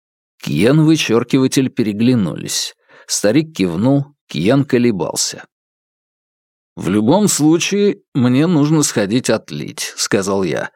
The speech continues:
«А вы двое тем временем подготовьте свои речи».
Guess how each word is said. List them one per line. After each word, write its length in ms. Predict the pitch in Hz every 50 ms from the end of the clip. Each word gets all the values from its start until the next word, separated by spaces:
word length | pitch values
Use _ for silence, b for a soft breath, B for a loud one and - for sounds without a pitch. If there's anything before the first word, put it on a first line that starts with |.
| B B B B B B B B B
«А 160 | - - 127
вы 140 | 190 - -
двое 560 | 170 131 117 151 175 190 190 175 160 151 135
тем 240 | 117 - 113 104 92
временем 480 | 78 104 160 190 196 165 156 156 139 117
подготовьте 840 | - _ - 117 107 104 98 101 92 - - 254 269 - - -
свои 440 | - - - 98 95 95 101 110 117
речи». 460 | 113 151 196 160 - - - - -